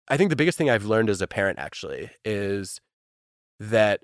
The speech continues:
a big part of being creative is, uh, is building resilience. Because I think, you know, part of having ideas that are novel is it requires you to face rejection. It makes you feel like you're alone,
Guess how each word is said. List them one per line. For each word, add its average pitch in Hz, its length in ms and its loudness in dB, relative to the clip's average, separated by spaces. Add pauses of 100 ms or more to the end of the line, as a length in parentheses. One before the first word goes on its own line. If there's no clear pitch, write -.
a 117 60 -2
big 120 180 0
part 139 180 2
of 117 80 2
being 104 140 0
creative 95 540 0
is, 95 360 -6
uh, 90 220 -2
is 92 100 -8
building 95 260 0
resilience. 85 560 -6 (560)
Because 107 220 -4
I 110 80 4
think, - 520 0
you 113 60 -8
know, 101 100 0
part 117 220 4
of 127 100 6
having 107 300 2
ideas 98 280 0
that 95 120 -2
are 95 60 0
novel 87 500 0
is 90 520 -6 (360)
it 117 120 -4
requires 107 400 4
you 107 80 2
to 95 60 0
face 95 240 -2
rejection. 92 480 -8 (480)
It 104 140 -4
makes 95 240 -2
you 101 80 -6
feel 107 200 -2
like 101 180 2
you're 107 100 6
alone, 98 320 0